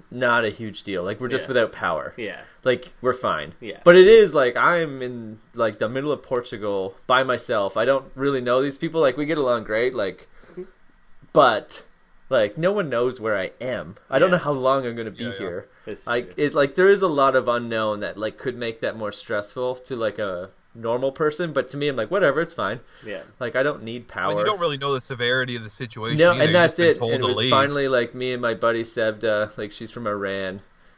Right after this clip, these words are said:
Speaker 1: Like, we're like, "We need to get, like, groceries." Like, we ate all the pickles. Like, <laughs>
Speaker 2: Pickles are gone,
Speaker 1: like,
Speaker 2: yeah.
Speaker 1: we're through our dry
Speaker 3: <laughs> Yeah, we're
Speaker 1: goods.
Speaker 3: out of gum.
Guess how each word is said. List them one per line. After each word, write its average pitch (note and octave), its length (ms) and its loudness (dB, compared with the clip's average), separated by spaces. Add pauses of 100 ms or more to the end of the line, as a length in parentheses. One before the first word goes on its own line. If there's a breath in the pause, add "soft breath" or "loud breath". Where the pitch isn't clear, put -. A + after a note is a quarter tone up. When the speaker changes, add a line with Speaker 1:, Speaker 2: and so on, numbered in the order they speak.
(120)
Speaker 1:
Like, G2+ 320 -4
we're A2+ 140 -2
like, G#2 220 -2
"We C3 200 -2
need E3+ 220 0
to E3+ 80 -4
get, C3+ 200 0
like, A2 200 0
groceries." A2+ 640 -4
Like, A2+ 200 -6
we A2 200 -8
ate A2+ 220 -2
all A#2+ 180 2
the A#2+ 100 -4
pickles. G#2 600 -6
Like, A2 180 0
<laughs> - 20 -4
Speaker 2:
Pickles C4+ 260 10
are G3 60 8
gone, A2 380 -6
Speaker 1:
like, C#3+ 140 4
Speaker 2:
yeah. C#3+ 80 4
Speaker 1:
we're D3 160 6
through F3+ 180 8
our F#3 120 8
dry B2 420 4
Speaker 3:
<laughs> B2 120 0
Yeah, C#3+ 180 2
we're A#2+ 80 0
Speaker 1:
goods. B2 100 0
Speaker 3:
out D#3+ 220 2
of D3+ 240 -8
gum. C#3 420 -6